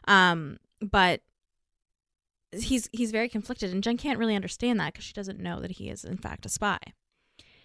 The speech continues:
So they kinda go on their daily life, and he, they all know all of their neighbors, like, really, really well,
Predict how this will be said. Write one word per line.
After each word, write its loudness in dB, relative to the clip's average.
So 6
they 2
kinda 2
go 4
on 6
their 0
daily 2
life, 4
and -2
he, -18
they 8
all 2
know 4
all 4
of -4
their 0
neighbors, -4
like, -8
really, 4
really 2
well, -2